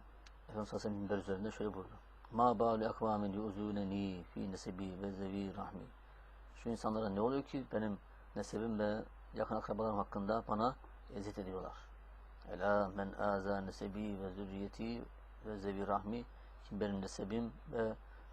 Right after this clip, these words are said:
rahim yakın akrabalarım hakkında bana eziyet ederse fakat azani, onlara eziyet eden fakat azani bana eziyetmiştir.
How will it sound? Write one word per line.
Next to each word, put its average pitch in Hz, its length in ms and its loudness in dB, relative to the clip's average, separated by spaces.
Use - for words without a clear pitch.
rahim 107 260 0
yakın 98 200 2
akrabalarım 104 420 2
hakkında 98 500 0
bana 101 260 4
eziyet 98 240 -2
ederse 117 520 4
fakat 107 280 2
azani, 113 680 0
onlara 101 240 0
eziyet 104 220 2
eden 117 200 2
fakat - 340 2
azani 123 640 -2
bana 113 200 4
eziyetmiştir. 120 720 -4